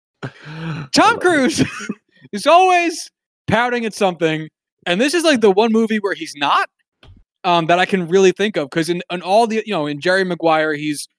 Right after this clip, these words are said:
Speaker 2: pouting about, like, you know, he's leaving his job and can't get any clients, and his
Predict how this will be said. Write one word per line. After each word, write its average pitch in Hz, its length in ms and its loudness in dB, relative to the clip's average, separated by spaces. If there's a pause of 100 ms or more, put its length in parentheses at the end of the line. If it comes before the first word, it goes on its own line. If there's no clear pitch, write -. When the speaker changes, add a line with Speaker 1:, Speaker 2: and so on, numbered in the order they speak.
(340)
Speaker 2:
pouting 160 360 0
about, 156 400 0
like, 147 400 -4
you 185 80 -12
know, 180 140 -4
he's 170 180 -2
leaving 185 280 2
his 180 140 -8
job 233 400 4
and 185 100 0
can't 185 140 -2
get 190 120 0
any 190 140 -4
clients, 208 520 0
and 175 100 -8
his 165 380 -8